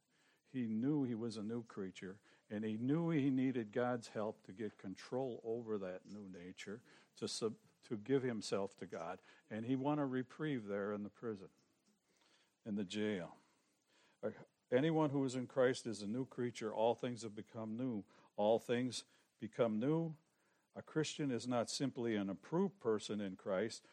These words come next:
For a Christian to lose his salvation, a new creation would have to be destroyed. The devil can't destroy you. So once you've accepted Christ as your personal Savior, you're an indestructible individual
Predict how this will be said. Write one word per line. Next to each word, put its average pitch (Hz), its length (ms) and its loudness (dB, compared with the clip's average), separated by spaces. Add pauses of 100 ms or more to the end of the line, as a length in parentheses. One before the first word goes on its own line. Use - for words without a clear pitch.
(160)
For 110 120 2
a 107 40 2
Christian 147 600 2 (360)
to 113 80 -4
lose 135 360 0
his 143 140 -2
salvation, 131 800 4
a 107 100 -4
new 123 220 0
creation 135 640 2
would 107 120 2
have 113 300 0
to 113 80 -10
be 110 140 -2
destroyed. 104 800 0 (520)
The 101 80 -4
devil 104 520 2 (600)
can't 104 280 -6
destroy 123 500 -8
you. 92 200 -12 (1080)
So - 220 0
once 127 420 -2
you've 135 200 -2
accepted 147 520 0
Christ 143 440 0
as 107 160 -6
your 110 100 -6 (240)
personal 147 400 0
Savior, 113 640 0 (100)
you're 113 240 0
an 117 160 -2
indestructible 156 1300 2
individual 120 800 -2